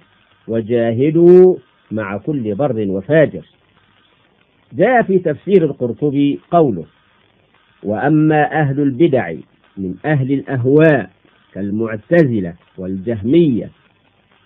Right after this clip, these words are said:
وغيرها"، فذكر البخاري عن الحسن صل وعليه بدعته. وقال أحمد: "لا يصلي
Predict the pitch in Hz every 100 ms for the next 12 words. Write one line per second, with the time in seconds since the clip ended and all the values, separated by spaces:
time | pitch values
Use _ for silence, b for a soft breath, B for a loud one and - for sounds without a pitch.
0 | _ _ 123 120 127 165 165 170 170 175
1 | _ _ _ _ _ _ _ 113 120 202
2 | 202 170 147 127 127 127 131 131 170 135
3 | 120 110 113 110 160 160 165 160 151 -
4 | _ _ _ _ _ _ _ _ _ _
5 | _ 170 190 151 127 190 170 - 104 120
6 | 110 107 110 151 143 110 110 101 151 113
7 | 87 101 139 107 - _ _ _ _ _
8 | _ _ _ _ 123 - 226 180 156 185
9 | 180 175 175 143 - _ _ 117 143 156
10 | 143 135 131 - 165 156 113 104 92